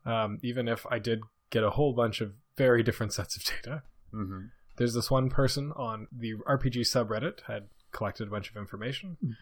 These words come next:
Speaker 1: Uh, on their website, which is really hard to pronounce, uh, M S M C I L V R I D E dot com,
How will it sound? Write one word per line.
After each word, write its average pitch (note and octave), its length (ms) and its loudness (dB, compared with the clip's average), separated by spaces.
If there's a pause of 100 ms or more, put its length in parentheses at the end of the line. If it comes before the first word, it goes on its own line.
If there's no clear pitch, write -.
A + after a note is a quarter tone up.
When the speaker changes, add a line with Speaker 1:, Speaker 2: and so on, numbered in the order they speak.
(240)
Speaker 1:
Uh, G#2+ 280 -4
on C3 140 0
their B2 100 4
website, B2+ 440 2
which A#2 160 -8
is F#2+ 140 -10
really G2+ 320 -4
hard G#2 260 -4
to - 120 -18
pronounce, G2+ 640 -8
uh, G#2 200 -2
M C3+ 140 0
S C3+ 180 2
M A#2+ 300 2
C C#3+ 300 2
I B2 180 4
L G#2+ 420 0
V C#3 360 0
R A#2+ 400 2
I A2 180 -2
D G#2+ 180 -10
E G#2+ 440 -8 (160)
dot G2 160 -6
com, G#2 340 -6